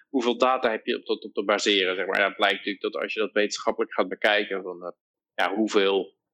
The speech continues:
data moet je hebben om dat te kunnen bepalen? Dan moet je, moet je heel veel data hebben. Dat was er gewoon helemaal niet. Dus anderhalve man in een paardenkop. Dat was natuurlijk weer net zoals in China. Er was, eh, videobeeld dat er één iemand dood neerviel op straat. En, eh,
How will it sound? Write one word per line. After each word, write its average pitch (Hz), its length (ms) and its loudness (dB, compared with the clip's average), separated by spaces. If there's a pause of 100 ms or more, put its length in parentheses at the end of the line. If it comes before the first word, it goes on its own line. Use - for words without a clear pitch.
(120)
data 104 360 2
moet 104 200 0
je 113 100 -4
hebben 110 340 0
om 107 100 -2
dat 101 180 2
te - 120 -10
kunnen 104 240 4
bepalen? 104 600 2
Dan 101 120 -2
moet 104 200 -2
je, 107 340 0
moet 113 220 -4
je 107 80 0
heel 110 140 4
veel 107 160 4
data 117 320 2
hebben. 98 220 0
Dat 95 100 -8
was 113 180 2
er 123 80 0
gewoon 107 180 2
helemaal 101 200 0
niet. 95 140 -6
Dus 98 160 -2
anderhalve 101 440 4
man 101 200 2
in 98 80 -4
een 98 100 -6
paardenkop. 104 460 2
Dat - 120 -20
was 101 200 -4
natuurlijk - 220 -10
weer 104 140 2
net 107 140 2
zoals 104 200 0
in 110 60 -2
China. 107 360 2
Er 107 80 4
was, 104 200 2
eh, 107 300 4
videobeeld 113 580 2
dat 113 180 0
er 107 80 4
één 113 140 2
iemand 110 220 0
dood 113 180 4
neerviel 113 420 2
op 101 100 0
straat. 101 400 2
En, 101 180 0
eh, 98 160 -2